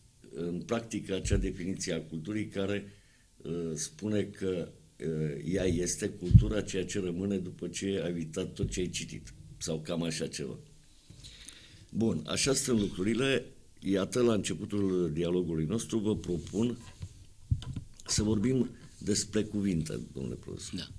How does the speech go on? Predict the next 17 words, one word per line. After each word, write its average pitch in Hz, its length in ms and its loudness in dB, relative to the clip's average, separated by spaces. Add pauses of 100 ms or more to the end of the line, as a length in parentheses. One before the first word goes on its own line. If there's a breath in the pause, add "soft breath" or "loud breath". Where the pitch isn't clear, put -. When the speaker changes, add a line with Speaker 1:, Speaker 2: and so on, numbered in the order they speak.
(540 loud breath)
Speaker 1:
Despre - 320 0
cuvinte, 80 500 0
pentru 92 420 -2
că, 131 420 0 (400)
uh, 82 680 0
noi 98 240 2
știm 107 300 0
că 117 140 -2
la 101 120 4
început 98 460 -2
a 107 140 -2
fost 104 160 -4
cuvântul. 90 600 -4 (180)
Știm - 300 -4
de 80 100 -2
la 80 140 2
Ioan, 85 260 2